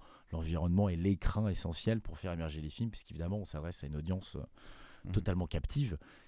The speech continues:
Speaker 1: où là sont des formats plus longs et traditionnels qu'on a l'habitude de, de, de puber, euh, euh, de puber en salle, euh, quatre-vingt-dix secondes, euh, de manière générale. Et c'est, euh, ça reste assez varié, mais bou-, évidemment un format beaucoup plus long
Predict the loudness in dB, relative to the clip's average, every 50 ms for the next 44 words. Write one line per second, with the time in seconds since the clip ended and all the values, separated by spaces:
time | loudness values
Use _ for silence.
0 | -16 -8 -2 2 4 8 12 12 12 12 12 8 4 0 2 2 2 0 0 -2
1 | 0 0 8 10 10 10 10 6 4 6 6 6 6 6 2 0 2 2 2 2
2 | 2 -2 0 0 0 0 2 4 2 2 2 0 0 0 0 0 -2 -4 -6 -6
3 | -6 -6 -4 -2 -2 -2 -2 -2 -2 -4 -2 -2 -4 -4 -2 -4 -2 4 6 6
4 | 8 8 6 4 2 0 -2 -6 -10 -18 -20 -20 -16 -10 -6 -4 -4 -4 -4 -4
5 | -4 -4 -4 -4 -2 0 -2 0 0 0 2 4 2 2 2 0 0 2 2 2
6 | 2 2 0 -2 -2 -2 -4 -4 -6 -8 -10 -20 -20 _ -4 -4 -2 -2 0 0
7 | 0 0 0 -2 -4 -4 -2 0 0 2 2 0 0 -2 -2 -2 -4 -4 -4 -4
8 | -4 -4 -4 -4 -4 -6 -4 -4 -6 -6 -6 -8 -10 _ -20 _ -20 _ -6 -2
9 | 0 2 2 2 0 0 0 2 2 2 2 0 -2 -4 -10 -12 -12 -10 -10 -8
10 | -8 -6 -6 -6 -6 -6 -8 -8 -8 -4 -2 -2 -2 -2 -4 -4 -4 -2 0 0
11 | 2 2 2 2 0 -2 -4 -4 -6 0 2 2 2 2 -2 -6 -4 -2 -2 -2
12 | -2 -2 -6 -6 -8 -8 -8 -8 -8 -8 -10 -10 -10 -6 -4 0 2 2 2 2